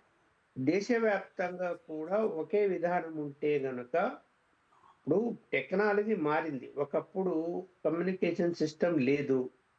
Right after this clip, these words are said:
మా ఊర్లో స్కూల్ ఉంటే చదువుకుంటాను, లేకపోతే చదువుకోను. మా ఊర్లో కాలేజీ ఉంటే చదువుకుంటాం, లేకుంటే లేదు. ఇలాంటి వాతావరణం ఒకప్పుడు ఉండేది. ఇవాళ అలా కాదు కదా.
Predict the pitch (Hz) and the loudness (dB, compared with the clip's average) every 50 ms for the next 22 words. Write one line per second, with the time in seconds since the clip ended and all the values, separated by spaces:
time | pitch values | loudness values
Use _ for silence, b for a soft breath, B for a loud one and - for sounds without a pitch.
0 | _ _ - 143 151 156 156 160 170 180 175 180 196 185 185 - - 175 160 160 | _ _ 0 2 2 2 2 0 0 -2 -2 -2 -2 -4 -4 -4 -4 -4 -2 -2
1 | 156 156 - - - 170 151 151 165 160 175 165 160 147 160 160 170 170 165 165 | -2 0 -2 -2 0 0 0 0 0 -2 -2 -2 -2 0 0 2 2 2 2 2
2 | 165 151 151 156 151 160 180 180 - 156 143 147 151 143 - 151 147 139 139 139 | 2 2 0 -4 -4 -6 -6 -2 0 0 2 0 0 0 0 0 2 4 2 2
3 | 139 139 - - _ _ _ _ _ _ - 151 160 170 170 170 175 180 190 185 | 2 0 -4 -10 _ _ _ _ _ _ 0 2 2 4 4 2 2 2 0 2
4 | - 160 160 165 170 175 165 160 156 156 165 170 170 - 160 147 156 156 - - | 2 2 2 2 2 0 0 -2 -4 -4 -4 -4 -2 0 0 0 0 -2 -4 -4
5 | 156 156 - 160 165 180 170 156 156 147 - 151 151 147 165 147 139 139 139 143 | -4 -2 -2 -2 -2 0 2 2 0 0 0 -2 0 0 2 2 4 4 4 4
6 | 135 139 139 139 139 143 151 160 175 185 196 196 214 - 160 151 151 147 151 147 | 4 4 4 4 4 4 4 4 4 2 2 2 0 0 2 2 0 2 2 0
7 | 143 143 156 185 214 214 175 - 143 127 - - 185 156 143 127 110 - - 92 | 0 0 0 -2 -2 -2 -2 -2 -2 -4 -4 -4 -4 -4 -4 -4 -6 -8 -8 -8
8 | - - 131 147 175 190 185 156 165 196 226 220 220 240 226 226 226 220 226 220 | -6 -2 0 2 2 4 2 2 2 2 0 0 0 0 0 0 0 0 -2 -2
9 | 233 233 226 226 | -4 -4 -6 -8